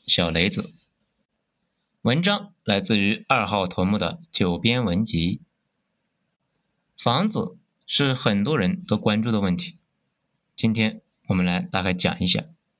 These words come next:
首先讲信贷。关于买房，最大的误区可能就是贷款这一块。理解了贷款，就可以理解很多问题。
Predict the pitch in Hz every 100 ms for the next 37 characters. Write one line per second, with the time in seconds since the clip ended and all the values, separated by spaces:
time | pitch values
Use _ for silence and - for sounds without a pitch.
0 | _ _ _ _ _ _ _ _ - -
1 | - _ - 135 160 180 92 - - -
2 | 202 104 92 127 - _ _ _ _ _
3 | _ _ _ _ _ _ _ _ _ 214
4 | 226 208 95 82 90 85 107 - - _
5 | 180 156 147 147 202 123 - 98 98 -
6 | - 98 95 101 101 90 90 175 143 -
7 | 90 95 104 - - - _ _ _ -
8 | - - 110 180 180 90 - 175 110 -
9 | - - _ _ 123 123 113 104 104 95
10 | 95 90 92 123 101 -